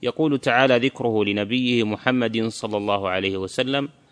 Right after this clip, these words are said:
"هل جاءك يا محمد حديث الجنود الذين تجندوا على الله ورسوله بأذاهم ومكروههم؟"، يقول:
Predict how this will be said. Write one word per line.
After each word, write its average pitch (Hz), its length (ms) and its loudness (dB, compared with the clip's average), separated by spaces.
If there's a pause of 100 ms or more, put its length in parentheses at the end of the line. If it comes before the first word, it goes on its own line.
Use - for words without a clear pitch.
(360)
"هل 120 200 0
جاءك 160 380 6
يا 139 220 6
محمد 131 680 2
حديث 139 500 2
الجنود 127 580 0
الذين 120 640 2
تجندوا 131 760 2
على 110 200 2
الله 123 520 4
ورسوله 117 840 2
بأذاهم 117 920 2 (920)
ومكروههم؟"، 120 1000 2 (1300)
يقول: 156 500 2